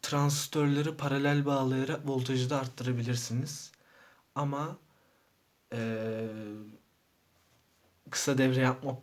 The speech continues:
yaptırmamaya dikkat etmeniz lazım. Ve güzel bağlantı yapmaya dikkat etmeniz lazım.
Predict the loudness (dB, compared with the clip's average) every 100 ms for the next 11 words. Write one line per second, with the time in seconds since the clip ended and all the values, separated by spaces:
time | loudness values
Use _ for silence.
0 | -4 -2 -2 -6 -4 0 0 0 0 -2
1 | -2 -2 -2 -2 -6 -8 -8 -8 -8 -10
2 | -12 -14 _ _ _ _ _ _ _ _
3 | -4 0 0 2 2 4 4 4 4 2
4 | -2 -6 -6 -6 -6 -8 -8 -6 -6 -6
5 | -6 -6 -4 -4 -4 -6 -10